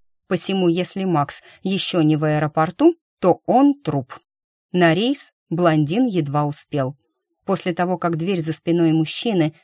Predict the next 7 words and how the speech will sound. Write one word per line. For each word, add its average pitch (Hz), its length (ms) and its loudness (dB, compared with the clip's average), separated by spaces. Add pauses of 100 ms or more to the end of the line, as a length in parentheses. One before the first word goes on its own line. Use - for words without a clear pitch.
(120)
моего 202 360 -2
любимого 190 640 0
мужчины, 160 680 -2 (160)
закрылась, 190 680 -4 (360)
я 175 180 2
долго 170 320 -4
стояла, 190 580 -4